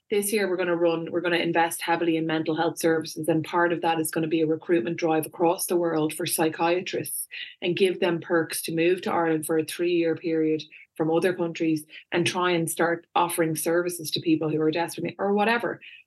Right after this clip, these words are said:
But it's like, you know, five percent to every problem and never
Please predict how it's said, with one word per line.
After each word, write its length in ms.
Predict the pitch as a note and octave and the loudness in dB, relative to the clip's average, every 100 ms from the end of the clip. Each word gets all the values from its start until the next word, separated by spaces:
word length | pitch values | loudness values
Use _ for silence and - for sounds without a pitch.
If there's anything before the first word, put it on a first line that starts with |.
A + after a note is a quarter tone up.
| _ | _
But 100 | G#3 | 0
it's 200 | G3+ G3 - - | 0 -2 -8 -2
like, 260 | F#3 E3+ - - - | 2 2 0 -10 0
you 80 | G#3 | 2
know, 120 | F3 | 2
five 420 | - G#3 A#3 C4+ | 0 0 2 0
percent 420 | - A3 G#3 G3 F3+ - | -2 0 2 0 0 -2
to 100 | F#3 | 0
every 280 | F3+ F#3 | 2 2
problem 500 | E3+ F3 F3 D#3 D3+ - - | 2 0 0 -2 -4 -10 -12
and 180 | - F3+ | -4 0
never 540 | F3 F3 F3 E3 D#3+ | 2 2 2 2 -2